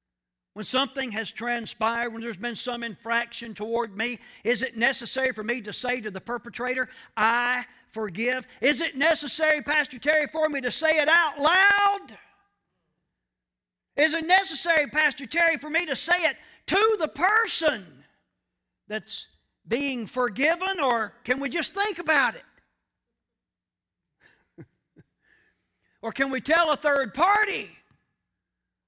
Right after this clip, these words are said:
Oh, how often does that happen? We call that triangulation. It's not a good thing. Instead of going eyeball to eyeball,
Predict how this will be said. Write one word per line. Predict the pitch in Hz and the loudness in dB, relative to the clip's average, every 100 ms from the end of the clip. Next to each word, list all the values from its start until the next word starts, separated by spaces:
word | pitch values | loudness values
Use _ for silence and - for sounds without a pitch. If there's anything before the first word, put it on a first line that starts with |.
| _ _ _ _ _ _ _ _ _ _ _ _ _ _ _ _ _ _ - _ - | _ _ _ _ _ _ _ _ _ _ _ _ _ _ _ _ _ _ -20 _ -10
Oh, | 190 196 190 | -6 -4 -4
how | 180 175 | -6 -6
often | 180 196 - 208 | -6 -8 -10 -12
does | 202 180 | -12 -10
that | 175 135 | -10 -8
happen? | 143 135 - - _ _ _ _ _ _ _ _ _ _ _ | -10 -12 -16 -20 _ _ _ _ _ _ _ _ _ _ _
We | 175 | -16
call | - 220 202 | -6 -4 -4
that | 180 185 | -6 -10
triangulation. | - 190 180 175 170 160 170 185 - - _ _ _ _ _ _ _ _ _ _ | -10 -8 -8 -8 -8 -8 -8 -8 -8 -12 _ _ _ _ _ _ _ _ _ _
It's | 165 - | -14 -10
not | 180 165 | -8 -8
a | 147 | -8
good | 180 170 - | -10 -10 -14
thing. | 156 101 101 _ _ _ _ _ _ _ _ _ - | -18 -18 -20 _ _ _ _ _ _ _ _ _ -20
Instead | 135 - 190 170 | -16 -8 -6 -6
of | 160 | -6
going | 190 180 156 139 131 - | -6 -6 -10 -14 -20 -10
eyeball | 175 175 175 170 156 | -8 -6 -6 -8 -8
to | |
eyeball, | 156 202 190 143 147 - | -8 -8 -8 -10 -12 -14